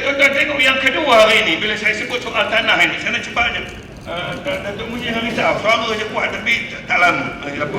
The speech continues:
tuan-tuan kata apa, kan? Ya, tuan-tuan kena ingat, ya. Ah, ah, saya petik sikit kata-kata daripada almarhum, apa tu, Profesor Doktor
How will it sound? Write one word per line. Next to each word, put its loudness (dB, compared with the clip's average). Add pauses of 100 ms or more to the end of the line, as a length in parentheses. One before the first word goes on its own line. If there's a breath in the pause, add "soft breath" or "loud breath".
tuan-tuan -2
kata -2
apa, 0
kan? -2 (2000)
Ya, 2 (480)
tuan-tuan -2
kena 0
ingat, 0
ya. -2 (580)
Ah, 4 (320)
ah, 4
saya 2
petik -2
sikit 0
kata-kata 0
daripada 0 (400)
almarhum, 0
apa -4
tu, -6
Profesor -2 (120)
Doktor -8